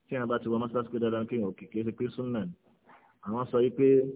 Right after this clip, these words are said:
tí èèyàn bá ṣe dandan ni, Ànábì sallallahu alaihi wasallam, wọn ò ní stop khutbah. Wọn ò ní stop khutbah. Torí pé kí wọ́n fi lè pa Suratul Al-Qadfan láṣẹ pé ǹjẹ́ kò kí rákà méjì.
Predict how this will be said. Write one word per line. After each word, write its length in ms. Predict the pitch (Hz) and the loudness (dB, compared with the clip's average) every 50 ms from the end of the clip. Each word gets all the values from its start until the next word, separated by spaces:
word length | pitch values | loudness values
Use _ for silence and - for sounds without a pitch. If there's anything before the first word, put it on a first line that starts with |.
| - - - - - - - - - - _ _ _ _ _ _ _ _ _ _ _ _ _ _ _ _ _ _ _ _ _ _ | -10 -14 -16 -18 -20 -20 -20 -20 -20 -20 _ _ _ _ _ _ _ _ _ _ _ _ _ _ _ _ _ _ _ _ _ _
tí 40 | 135 | 6
èèyàn 140 | 165 156 139 | 6 8 10
bá 80 | 147 139 | 8 8
ṣe 120 | 135 139 131 | 8 6 6
dandan 320 | 131 131 120 120 131 127 | 6 6 6 6 2 4
ni, 120 | 127 127 127 - - - - - - _ _ | 2 0 -2 -4 -8 -12 -14 -16 -20 _ _
Ànábì 300 | _ 113 123 147 165 156 | _ 0 0 4 4 4
sallallahu 380 | - - 147 139 135 131 123 123 | 4 4 2 2 4 4 4 4
alaihi 100 | 117 107 | 2 2
wasallam, 260 | - 117 113 107 98 | 2 -2 -2 -2 -4
wọn 160 | - - 120 110 | -6 -4 -2 0
ò 20 | |
ní 100 | 110 120 131 131 | 0 0 0 -2
stop 240 | - - 143 131 120 - | -2 0 0 0 0 0
khutbah. 400 | - - 120 101 107 120 113 - - - _ _ _ _ _ _ _ _ _ _ _ _ _ _ _ _ _ _ _ _ _ _ _ _ _ _ _ _ _ _ | -6 -6 -6 0 0 0 -2 -2 -6 -14 _ _ _ _ _ _ _ _ _ _ _ _ _ _ _ _ _ _ _ _ _ _ _ _ _ _ _ _ _ _
Wọn 120 | - 185 113 | -8 -6 -4
ò 60 | 101 | -2
ní 100 | 107 120 | -2 -4
stop 220 | 113 - 127 120 - | -2 -2 -4 -4 -4
khutbah. 440 | - - - - - 120 110 104 - - - _ _ _ _ _ _ _ _ _ _ _ _ _ _ _ _ _ _ _ _ - | -10 -10 -10 -8 -4 -4 -4 -4 -4 -12 -18 _ _ _ _ _ _ _ _ _ _ _ _ _ _ _ _ _ _ _ _ -2
Torí 140 | 107 104 107 | 0 0 0
pé 100 | 104 117 | -2 -2
kí 80 | 107 113 | -2 -2
wọ́n 120 | 117 113 | -2 0
fi 80 | 107 113 | 0 0
lè 120 | 104 107 104 | 0 0 -2
pa 200 | - - 101 101 101 101 104 101 101 101 104 - _ _ _ _ _ _ _ _ _ | -2 -2 0 0 2 2 0 0 -2 -6 -8 -12 _ _ _ _ _ _ _ _ _
Suratul 400 | - - 95 104 117 117 110 95 | -12 -4 0 0 0 0 -2 -6
Al-Qadfan 420 | 87 78 - - - - 104 107 | -6 -6 -10 -10 -6 -4 -2 -2
láṣẹ 240 | 107 107 98 101 90 | -2 -2 -2 -6 -8
pé 140 | - - 92 95 101 - _ _ _ _ | -6 -4 -4 -4 -4 -6 _ _ _ _
ǹjẹ́ 240 | _ 120 107 95 113 | _ -4 -2 -2 2
kò 100 | 113 117 | 2 0
kí 140 | 104 - 120 120 123 | 0 2 0 0 2
rákà 280 | 123 120 117 117 - 110 | 2 0 -2 -2 -2 -4
méjì. 300 | 87 90 98 92 90 - | -2 -2 -2 -4 -4 -8